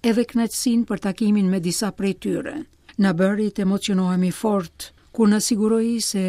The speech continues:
i kishte shoqëruar të gjithë me lutje, gjatë kapërcimit vështërsive të motit, për të arritur në këtë takim kaq të dëshiruar. I dorëzova menjëherë çmimin mjeshtër i paqes me këtë motivacion. Benedikti Gjashtëmbëdhjetë, zë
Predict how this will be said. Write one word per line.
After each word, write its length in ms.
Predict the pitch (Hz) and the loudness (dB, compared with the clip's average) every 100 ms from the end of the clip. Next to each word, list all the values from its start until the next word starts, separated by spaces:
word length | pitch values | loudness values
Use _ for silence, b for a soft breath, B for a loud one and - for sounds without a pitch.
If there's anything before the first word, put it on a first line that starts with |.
| 180 185 | 0 -2
i 200 | 339 202 | 0 0
kishte 320 | - 233 - 220 | 0 -2 -2 -2
shoqëruar 560 | 226 - 240 247 220 | -2 -2 0 0 0
të 140 | 208 165 | -2 -2
gjithë 320 | 208 247 - | 0 0 2
me 80 | 247 | 2
lutje, 480 | 202 175 170 180 - 302 B B | 2 -2 -4 -6 -6 -8 B B
gjatë 300 | 208 208 - | 0 0 -2
kapërcimit 580 | 208 208 - 226 233 180 | -4 -4 -2 -2 0 0
vështërsive 640 | 180 - 185 - 214 190 | -2 -2 -4 -2 -2 -2
të 160 | - 190 | 0 0
motit, 560 | 175 180 220 233 - b b _ | 0 -2 -4 -6 -8 b b _
për 120 | 214 | -2
të 80 | 220 | 0
arritur 360 | 208 233 233 190 | 0 0 0 0
në 80 | - | 0
këtë 140 | 214 | -2
takim 320 | 208 196 202 185 | -4 -2 0 0
kaq 240 | 196 208 - | -2 -4 -4
të 120 | 202 | -4
dëshiruar. 600 | 180 - 185 156 - - 285 - B B | -4 -4 -4 -4 -6 -8 -12 -16 B B
I 80 | 214 | 0
dorëzova 440 | 220 220 233 247 202 | 2 2 2 2 2
menjëherë 440 | 185 185 196 196 | 4 4 2 0
çmimin 420 | - 226 226 220 196 | 2 4 4 4 4
mjeshtër 440 | 208 214 - 226 | 4 2 0 -2
i 80 | 214 | -2
paqes 560 | - 208 233 262 233 220 | 0 0 0 -2 -2 0
me 100 | 185 | -2
këtë 200 | - 220 | 0 0
motivacion. 760 | 220 233 214 202 208 - 294 233 b b | 0 -2 -2 -4 -4 -4 -6 -8 b b
Benedikti 600 | 180 190 196 214 - 214 170 | 2 4 4 2 0 -2 0
Gjashtëmbëdhjetë, 920 | 208 - 220 190 190 165 - - - B B | -2 0 0 0 0 0 -4 -14 -16 B B
zë 240 | 185 185 | 0 2